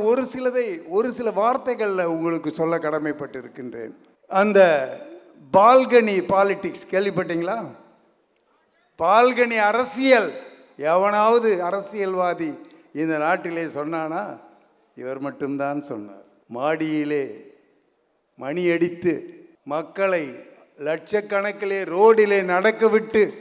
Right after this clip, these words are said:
கொன்றார்களே, அதை பற்றி யாராவது பேசினார்களா? இவர் ஒருவர் தான் பேசினார். ரூபாய் நோட்டு செல்லாது என்று அறிவித்த போது வங்கிகளின் கிளைகளின்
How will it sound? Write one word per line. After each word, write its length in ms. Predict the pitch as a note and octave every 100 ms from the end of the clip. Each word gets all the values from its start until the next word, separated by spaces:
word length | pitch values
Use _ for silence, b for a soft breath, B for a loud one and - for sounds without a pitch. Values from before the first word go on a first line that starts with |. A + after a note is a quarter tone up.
| - - - _ _ _ _ _ _ _ _ _ _ _ _ _ _ _ _ _ _ _ _ _ _ -
கொன்றார்களே, 720 | F#3 F#3+ A3 G#3 F#3+ G3 A3+ A#3 E3+ - - D3+
அதை 160 | E3+ A3+
பற்றி 340 | A3+ A#3 A3+ A3+
யாராவது 500 | G3 G3+ G#3+ G#3+ G#3 G3
பேசினார்களா? 680 | G3 F#3+ F#3 F#3 F3 G3+ A3 B2+ - _ _ _ -
இவர் 240 | B2+ C3 C3
ஒருவர் 320 | C#3 D3+ D3+ D3+
தான் 160 | C#3+ D3+ D3+
பேசினார். 520 | B2+ - A#2 A2 G#2 _ _ _ _ -
ரூபாய் 460 | E3+ G#3+ A3+ A3 G#3
நோட்டு 380 | G3 F#3+ F#3 D3+ B2+ A#2 - _ _ _ _ _ _ _ _ _ _ _ _ _ _
செல்லாது 500 | F#3 F#3 G3+ G3+ F#3+ F#3 F3
என்று 160 | E3+ E3
அறிவித்த 440 | F3 F3+ F3+ F3
போது 380 | D#3 E3 F3 F3+ B2+ - - _ _ C#3
வங்கிகளின் 840 | F3 G#3+ A#3 A#3+ A3 G#3+ G3+ D#3+ B2+ - -
கிளைகளின் 600 | G3+ A3 A3+ G#3 G3+ F#3